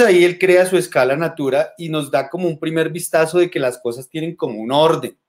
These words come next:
Y, y no se volvió a hablar más en muchos años, en cientos de años. O sea, era como que lo que decía Aristóteles, como esto, el animal racional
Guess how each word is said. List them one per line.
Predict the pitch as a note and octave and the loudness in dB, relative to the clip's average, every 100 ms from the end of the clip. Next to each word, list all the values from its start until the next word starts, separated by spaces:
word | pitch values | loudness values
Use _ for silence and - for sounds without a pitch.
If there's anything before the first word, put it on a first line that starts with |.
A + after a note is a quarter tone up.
| _ _ _ _ _ _ _ _ _ | _ _ _ _ _ _ _ _ _
Y, | D3 D#3 D#3 - | 0 0 0 -6
y | D#3+ | -2
no | D3+ D#3 | 2 2
se | D#3 G3+ | 2 2
volvió | B3 A#3+ D#3+ | 2 4 4
a | |
hablar | D3+ D#3 E3+ | 4 4 4
más | G3+ A#3 A#3 - - | 2 2 -2 -8 -2
en | F3+ F#3+ | 2 4
muchos | A3 A#3 A#3 A3+ | 4 4 2 -2
años, | F#3 A3+ B3 C#3 A#2+ | 0 0 0 0 -2
en | C#3+ | -4
cientos | C#3 F3 F#3 G#3+ | 0 0 0 -2
de | G3+ | 0
años. | D#3 D3 F3 G#3+ _ _ _ - | 0 0 -2 -4 _ _ _ -4
O | |
sea, | E3+ | 0
era | D#3 D#3+ | 0 0
como | G3 G3 | -6 -6
que | D#3 | -6
lo | C3 | -4
que | C3 | -4
decía | A#2+ C3 | -4 -4
Aristóteles, | D3 D3+ F3+ F3+ F3+ F#3 | -6 -4 -4 -2 -2 -4
como | - C#3 | -4 -6
esto, | B2 - F3+ _ _ - | -4 -4 -4 _ _ -4
el | D3 | -2
animal | C#3+ C#3+ C#3+ D3 | 2 2 2 2
racional | F3+ G#3+ G#3+ C#3 C#3+ D3+ F#3 | 0 0 0 2 2 0 -4